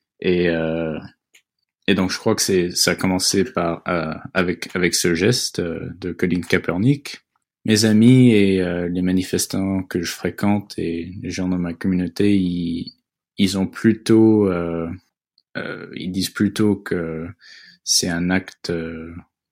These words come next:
un peu creux, euh, de la police et que c'est vraiment, euh, de la propagande qui, qui, euh, allège, euh, l'attention qui est, qui est mise sur eux parce que la,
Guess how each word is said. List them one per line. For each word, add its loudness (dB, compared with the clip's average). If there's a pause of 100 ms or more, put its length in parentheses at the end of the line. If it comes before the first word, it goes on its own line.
(200)
un -6
peu -6
creux, 2 (160)
euh, -4
de -2
la -4
police 2
et -10
que -6 (640)
c'est -6
vraiment, -2
euh, -10
de -6
la -4
propagande -2
qui, -8 (380)
qui, 0
euh, -2
allège, 4
euh, -4
l'attention 0 (640)
qui -4
est, -6
qui -8
est -2
mise -2
sur 0
eux 4
parce -4
que -6
la, -8